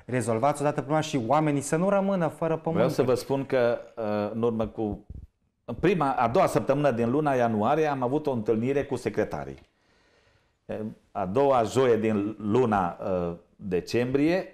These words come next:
Speaker 2: din luna ianuarie, am, am avut întâlnire cu secretarii care ținea loc la ședința de fond funciar a Comisiei de Județene Fond Funciar, unde le-am transmis acest lucru.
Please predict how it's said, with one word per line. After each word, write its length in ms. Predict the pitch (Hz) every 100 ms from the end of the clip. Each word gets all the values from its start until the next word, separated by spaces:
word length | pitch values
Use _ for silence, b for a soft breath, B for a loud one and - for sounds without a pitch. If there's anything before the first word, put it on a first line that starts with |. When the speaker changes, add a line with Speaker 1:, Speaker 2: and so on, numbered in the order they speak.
| 110
Speaker 2:
din 160 | 110 117
luna 200 | 127 120
ianuarie, 460 | 110 104 143 175
am, 140 | 160 151
am 180 | 127 117
avut 180 | 120 123
întâlnire 440 | 120 120 120 117
cu 280 | - 107 95
secretarii 580 | - 95 98 147 165 160
care 260 | 151 131
ținea 260 | 117 120 139
loc 220 | 151 165
la 120 | 143
ședința 500 | 123 123 127 147 135
de 120 | 117 123
fond 360 | - 131 117
funciar 320 | - 117 127
a 80 | 123
Comisiei 300 | 113 117 110
de 240 | 104 98 B B -
Județene 320 | 113 113 104
Fond 200 | 95 87
Funciar, 240 | 82 - _ b b _
unde 420 | 151 185 165 156
le-am 240 | 127 127 123
transmis 460 | 120 117 117 123
acest 300 | 107 - 98
lucru. 320 | 95 - 78